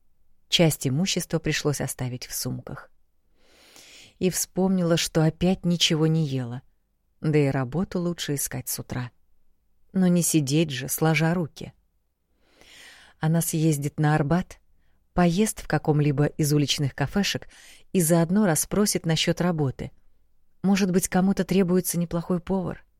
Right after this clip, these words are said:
К вечеру жизнь в городе становилась более оживленной. Народ выползал из душных квартир или возвращался с работы, с пляжа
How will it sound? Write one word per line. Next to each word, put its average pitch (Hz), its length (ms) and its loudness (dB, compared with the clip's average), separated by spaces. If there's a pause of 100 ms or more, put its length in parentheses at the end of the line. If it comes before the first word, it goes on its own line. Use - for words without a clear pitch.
(1500)
К - 60 0
вечеру 160 500 2
жизнь 175 340 2
в 143 80 -2
городе 180 400 2
становилась 156 540 2
более 139 360 0
оживленной. 143 720 -4 (1300)
Народ 180 440 4
выползал 147 600 2
из 139 220 -4
душных 139 420 -2
квартир 151 640 -2 (420)
или 214 160 8
возвращался 170 640 4
с - 120 -2
работы, 143 600 -2 (280)
с - 160 -10
пляжа 147 500 0